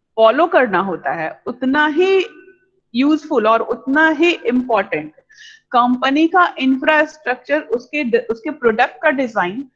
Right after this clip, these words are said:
साइट का interactiveness, ठीक है, and the number of products भी होते हैं। इसके अलावा बहुत सारे companies ऐसे भी हैं, मतलब बहुत सारे site, ई-कॉमर्स site ऐसे भी हैं जो हमारे लिए अलग-अलग तरह के schemes provide करते हैं,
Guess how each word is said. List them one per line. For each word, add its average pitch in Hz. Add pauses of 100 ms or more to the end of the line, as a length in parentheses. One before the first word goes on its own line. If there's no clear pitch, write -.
(260)
साइट 254
का 302
interactiveness, 254 (420)
ठीक 330
है, -
and 240 (760)
the 285
number 240
of 320 (120)
products 226
भी 262
होते 165
हैं। 156 (1400)
इसके 277
अलावा 196 (520)
बहुत 294
सारे 339
companies 302
ऐसे 226
भी 262
हैं, 170
मतलब 180
बहुत 220
सारे 294
site, 233
ई-कॉमर्स 240
site 254
ऐसे 185
भी 220
हैं 165 (360)
जो 302
हमारे 269
लिए 311
अलग-अलग 294
तरह 294
के 294
schemes 311
provide 190
करते 156
हैं, 160